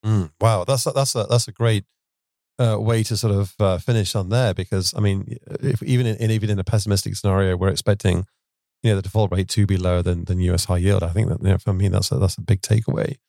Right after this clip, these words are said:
I mean, Kelvin, maybe just sort of finishing things up then. I mean, we, we've talked a lot about, uh, you know, what, what a,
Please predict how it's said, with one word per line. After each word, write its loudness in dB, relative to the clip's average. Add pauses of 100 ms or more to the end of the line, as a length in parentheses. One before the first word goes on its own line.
(440)
I 0
mean, 0
Kelvin, 0
maybe 0
just 0
sort 0
of -14
finishing 2
things 2
up 0
then. 2
I 0
mean, 2
we, 2
we've 0
talked 0
a -4
lot 2
about, 0
uh, 2
you 0
know, 2
what, -6
what 2
a, 2